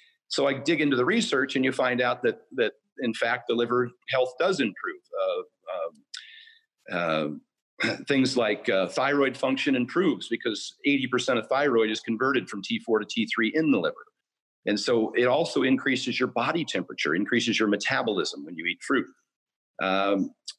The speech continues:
when, uh, anesthesiologists put,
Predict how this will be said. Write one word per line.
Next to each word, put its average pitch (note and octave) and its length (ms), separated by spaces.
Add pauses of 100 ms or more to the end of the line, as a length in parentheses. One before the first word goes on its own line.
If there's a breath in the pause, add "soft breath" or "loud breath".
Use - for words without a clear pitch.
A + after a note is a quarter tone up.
(200)
when, A2+ 380
uh, G#2+ 320 (160)
anesthesiologists C3 1080
put, C3 140